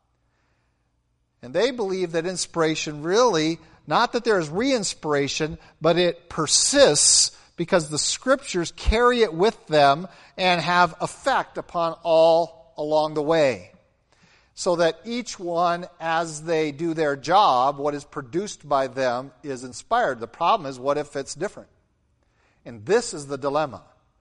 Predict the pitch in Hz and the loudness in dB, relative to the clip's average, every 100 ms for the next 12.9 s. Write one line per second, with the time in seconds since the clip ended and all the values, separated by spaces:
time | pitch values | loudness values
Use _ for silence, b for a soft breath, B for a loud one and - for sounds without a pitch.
0 | _ _ _ _ _ _ _ _ _ _ | _ _ _ _ _ _ _ _ _ _
1 | _ _ _ 156 151 143 156 139 131 - | _ _ _ -18 -8 -2 0 -2 -8 -10
2 | 202 185 175 185 196 151 135 - _ _ | -4 -2 0 0 0 -4 -10 -14 _ _
3 | _ _ _ _ _ _ _ _ _ _ | _ _ _ _ _ _ _ _ _ _
4 | _ _ 143 202 - 185 - 156 147 143 | _ _ 0 2 2 -4 -2 0 2 0
5 | 143 165 151 147 156 151 170 156 - 147 | -2 -4 -6 -2 -2 -2 -6 -12 -6 -2
6 | 123 98 82 _ _ _ _ 139 139 113 | -2 -4 -18 _ _ _ _ -6 -6 -6
7 | 85 - - - _ _ _ _ _ _ | -16 -20 -20 -20 _ _ _ _ _ _
8 | _ 113 113 - 120 - _ _ - 120 | _ -4 -4 -4 -6 -8 _ _ -16 -8
9 | 131 107 87 _ _ _ _ _ _ _ | -6 -6 -10 _ _ _ _ _ _ _
10 | _ _ _ _ _ _ _ _ _ _ | _ _ _ _ _ _ _ _ _ _
11 | _ _ _ _ 143 147 196 180 185 196 | _ _ _ _ -6 0 4 4 4 2
12 | 196 190 - 202 180 165 151 139 | 2 2 -4 -2 2 4 2 2